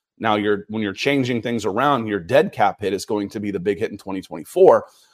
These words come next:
But in twenty twenty-five, you actually have about twenty-three million dollars of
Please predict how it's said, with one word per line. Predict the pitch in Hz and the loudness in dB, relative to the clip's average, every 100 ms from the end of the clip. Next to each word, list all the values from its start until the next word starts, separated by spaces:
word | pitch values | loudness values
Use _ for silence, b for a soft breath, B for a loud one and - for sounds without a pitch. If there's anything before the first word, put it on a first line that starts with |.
| b | b
But | - 143 | 2 4
in | 139 | 2
twenty | 160 185 185 | 2 2 2
twenty-five, | 160 143 139 180 160 120 | 2 2 8 10 10 8
you | 127 | 6
actually | 123 - 120 110 | 6 2 -2 2
have | 113 110 | 2 2
about | 110 107 - | 2 2 0
twenty-three | - 151 165 - 131 131 | 0 2 0 -2 0 2
million | 127 127 127 120 | 2 0 -2 0
dollars | 113 110 113 104 | 4 4 2 -4
of | 104 | -10